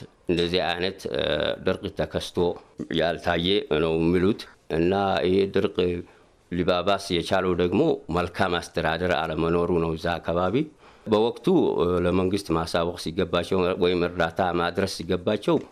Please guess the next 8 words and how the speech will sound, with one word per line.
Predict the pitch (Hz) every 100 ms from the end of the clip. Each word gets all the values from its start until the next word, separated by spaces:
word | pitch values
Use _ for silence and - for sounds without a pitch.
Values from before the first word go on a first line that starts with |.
| - - _ -
ደንታ | 82 82 85
የሌለው | 82 82 85 87
ሰዎች | 85 90 101 120 - - - -
ነው | 69 73
እዛ | 80 85 90 80 85 80
የሚያስተዳድሩት | 55 69 82 90 101 98 98 92 127 160 - - - - _ -
እና | 80 85 85 90 - -
ቀጥታ | 151 151 135